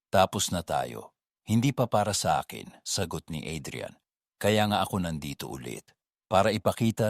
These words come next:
na nagbago na ako." Biglang umihip ang malamig na hangin. Sa di kalayuan, kumislap ang ilaw mula sa simbahan. Marahang tumingin si Mira kay Adrian, at sa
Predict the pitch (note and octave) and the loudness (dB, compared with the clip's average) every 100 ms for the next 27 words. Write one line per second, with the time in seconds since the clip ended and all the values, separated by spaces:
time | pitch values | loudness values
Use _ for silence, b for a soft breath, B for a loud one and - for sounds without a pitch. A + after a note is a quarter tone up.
0 | G#2+ G2+ F2+ F2 F#2 G2+ G#2 G2 G2 F2 | 0 0 -2 0 0 0 -4 -4 -6 -8
1 | A#1 - - _ _ _ _ A2 B2 A2+ | -10 -12 -16 _ _ _ _ 2 4 6
2 | A#2+ A#2+ A#2+ A2+ C3 A2+ A#2 - G#2+ G2+ | 6 4 4 6 6 4 0 -2 0 0
3 | F#2 F#2 G2+ E2+ E2 - C#2 C2+ A1+ - | 0 0 0 -2 -6 -4 -4 -6 -12 -16
4 | _ _ _ _ - - F#2 D#2 A2+ - | _ _ _ _ -4 0 0 2 2 2
5 | G#2 F2+ D#2 C#2+ G#1+ G#1+ - - _ _ | -2 -2 -4 -4 -4 -6 -12 -20 _ _
6 | A#2+ A2 A2+ - G2+ G#2+ G#2+ G2 - G2 | 2 4 2 2 2 2 -4 -6 -4 -4
7 | E2 B1 A#1+ D2+ F#2+ F#2 F2 - - C#2+ | -4 -4 -4 -4 0 0 0 -4 -6 -6
8 | A#1+ A1+ - - - _ _ _ _ - | -4 -4 -6 -12 -18 _ _ _ _ 2
9 | A2 B2+ A#2+ A#2+ C3+ B2 B2+ B2+ A#2 G#2+ | 8 8 8 2 4 6 6 6 4 2
10 | A2 A#2+ G#2 - E2+ E2+ F2 C#2+ C#2 A1+ | 2 2 0 -2 -4 -2 -4 -6 -8 -8
11 | G#1 - _ _ _ - G2 - | -10 -16 _ _ _ -4 -2 0